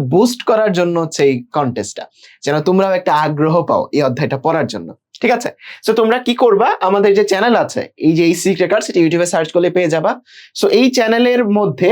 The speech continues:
একদম হোম পেজেই, হোম পেজেই তুমি যদি একটু নিচে যাও, এখানে ওয়ান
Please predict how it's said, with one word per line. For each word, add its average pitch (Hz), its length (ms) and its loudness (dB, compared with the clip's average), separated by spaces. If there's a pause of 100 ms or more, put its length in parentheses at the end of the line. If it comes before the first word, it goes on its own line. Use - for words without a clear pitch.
(120)
একদম 180 180 0 (100)
হোম 233 120 2 (100)
পেজেই, 156 340 2 (340)
হোম 196 140 4 (120)
পেজেই 202 340 2
তুমি 196 180 2
যদি 196 140 -2
একটু 214 180 -2
নিচে 202 240 0
যাও, 165 120 2 (320)
এখানে 160 240 2
ওয়ান 175 140 2